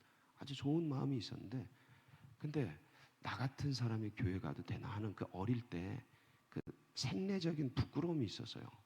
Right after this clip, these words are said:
가난과 뭐 여러 가지 불안과 이런 것들 속에 겉으로는 셌지만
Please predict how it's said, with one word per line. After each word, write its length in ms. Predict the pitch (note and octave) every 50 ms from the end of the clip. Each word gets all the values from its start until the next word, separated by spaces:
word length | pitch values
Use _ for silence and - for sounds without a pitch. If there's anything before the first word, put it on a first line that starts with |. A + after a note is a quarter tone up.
| _ _ _ _ _ _ _ _ _ _ _
가난과 840 | - - E2+ F#2 F#2 E2+ F2 E2+ E2+ D2+ D#2 C#2+ - - - - - - - -
뭐 200 | - - - - -
여러 220 | - C#2 - C2+
가지 420 | - - B1 - - - B1+ B1 - - - - - - - _ _ -
불안과 560 | - A2 G2 F2+ E2+ E2 D#2+ D#2 D2+ D2+ - -
이런 240 | - G#2 A#2 A#2+ A#2
것들 260 | A2 G#2+ - G#2+ G2+
속에 400 | - - - - C3 A#2+ F#2 - - - - - - - - - - - _ _ _ _
겉으로는 500 | - - B2 - - - C#3+ C#3+ C3+ C3
셌지만 680 | B2 - - - - - - - C#3+ C#3 E3 E3+ C#3+ -